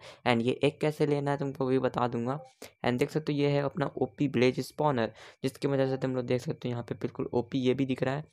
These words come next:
And अगला आता है नेदर फोर्ट्रेस, जो कि नॉर्मल नेदर फोर्ट्रेस है। अगर तुम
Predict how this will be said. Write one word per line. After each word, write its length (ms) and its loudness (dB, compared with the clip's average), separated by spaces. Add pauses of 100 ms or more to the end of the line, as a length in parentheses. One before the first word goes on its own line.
(380)
And 180 6
अगला 180 4
आता 200 2
है 40 4
नेदर 200 2
फोर्ट्रेस, 420 -2
जो 140 0
कि 180 0
नॉर्मल 360 0
नेदर 220 2
फोर्ट्रेस 440 0
है। 120 2 (320)
अगर 140 6
तुम 140 0